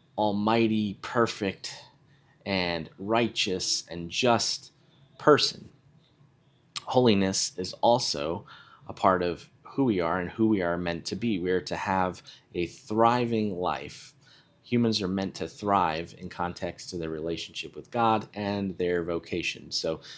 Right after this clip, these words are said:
there's more to holiness than what many people first think.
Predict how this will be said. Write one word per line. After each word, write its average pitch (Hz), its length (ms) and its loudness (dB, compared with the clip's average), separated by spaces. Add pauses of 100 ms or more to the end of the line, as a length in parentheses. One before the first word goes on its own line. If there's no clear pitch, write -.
(120)
there's 95 240 -2
more 127 320 6
to - 160 -2
holiness 87 720 -4
than 80 280 -8 (300)
what 82 180 -4
many 90 220 -2
people - 560 -10
first - 480 -6
think. - 360 -6